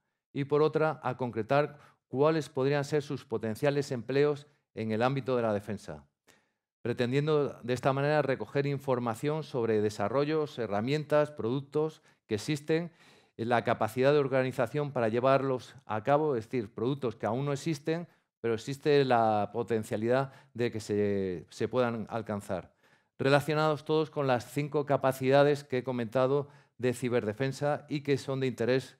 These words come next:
en nuestro caso, al mando conjunto. La segunda subfase consistió en la distribución de los cuestionarios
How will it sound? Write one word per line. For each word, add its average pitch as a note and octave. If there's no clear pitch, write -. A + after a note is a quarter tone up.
en A2
nuestro G#2+
caso, B2+
al A2
mando A#2+
conjunto. G2+
La G#2
segunda B2+
subfase D3
consistió C3
en D3
la C#3
distribución A#2+
de C#3
los C3
cuestionarios D3